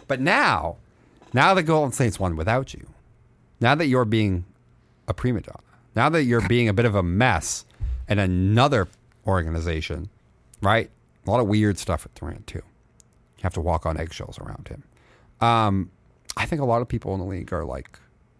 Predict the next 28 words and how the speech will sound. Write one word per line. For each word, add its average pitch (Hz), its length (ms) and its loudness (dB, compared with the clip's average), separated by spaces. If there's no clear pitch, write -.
"Nah, 78 220 -4
we 120 120 0
don't 120 140 2
need 107 120 2
to 87 60 -2
deal 76 220 -10
with - 160 -18
this. - 380 -20
You've 98 160 -8
torn 127 260 0
your 113 300 2
Achilles 90 520 -2
not 82 200 -2
long 82 260 -2
ago. 85 340 -2
You're 98 200 0
on 104 80 0
the 101 60 0
wrong 110 300 2
side 95 280 0
of 82 100 -2
thirty, 80 560 -2
and 127 240 4
you're 127 120 4
just 123 280 -2
so 120 320 0
much 151 240 0
work - 540 0